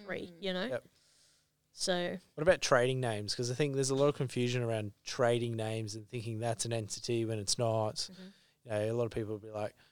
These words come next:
Speaker 3: "Oh, I run my own business." "Oh, yeah, what is it?" "Oh, the A B N's X, Y, and Z." "Oh, yeah, so that's your sole trader." "No, no, no, my business name is, you know,
Speaker 1: Yeah.
Speaker 3: X, Y, and Z." And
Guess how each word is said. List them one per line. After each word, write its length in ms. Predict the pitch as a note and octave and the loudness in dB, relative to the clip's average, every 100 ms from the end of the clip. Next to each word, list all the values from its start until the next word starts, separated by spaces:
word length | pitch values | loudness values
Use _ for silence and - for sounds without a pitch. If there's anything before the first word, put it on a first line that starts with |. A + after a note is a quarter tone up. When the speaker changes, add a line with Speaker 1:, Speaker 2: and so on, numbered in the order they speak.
| _ _ - | _ _ 6
Speaker 3:
"Oh, 260 | G#3+ G#3 | 12 12
I 60 | E3+ | 12
run 180 | E3 F3 | 12 8
my 140 | E3 | 6
own 80 | D#3 | 6
business." 320 | D#3+ D#3+ C3+ | 2 2 0
"Oh, 120 | D#3 D3 | 2 4
yeah, 140 | C3+ | 4
what 180 | C#3 C#3+ | 4 2
is 120 | D3 | 2
it?" 280 | C3+ G#2+ - | 0 -2 -8
"Oh, 260 | D3 C#3 C3+ | 0 4 4
the 100 | C3 | 6
A 100 | C3 | 4
B 80 | B2+ | 2
N's 160 | B2 A#2+ | 0 -4
X, 160 | A2+ | -4
Y, 140 | B2+ A2+ | -4 -2
and 80 | A2+ | 0
Z." 60 | |
"Oh, 160 | C#3 G3 | 2 2
yeah, 100 | D#3+ | 2
so 160 | - D3+ | 2 0
that's 200 | C#3+ F3+ | 0 -4
your 80 | - | 0
sole 220 | - C3 A#2 | 2 2 2
trader." 300 | A#2+ A2 - - | 0 0 -4 2
"No, 80 | F#3+ F3+ | 4 6
no, 100 | F3 | 4
no, 40 | E3 | 4
my 100 | D3+ | 4
business 340 | D#3+ E3 D#3 | 4 2 0
name 180 | D3+ C#3+ | 0 0
is, 340 | C#3 C3+ B2 - | 0 0 -2 -4
you 140 | C3 | -6
know, 240 | C3 C#3+ C#3 | -6 -6 -4
Speaker 1:
Yeah. 280 | F#3 E3+ D#3 | 0 0 0
Speaker 3:
X, 140 | - | 2
Y, 100 | C3 | 2
and 80 | B2 | 2
Z." 80 | E3 | 2
And 140 | E3 | 0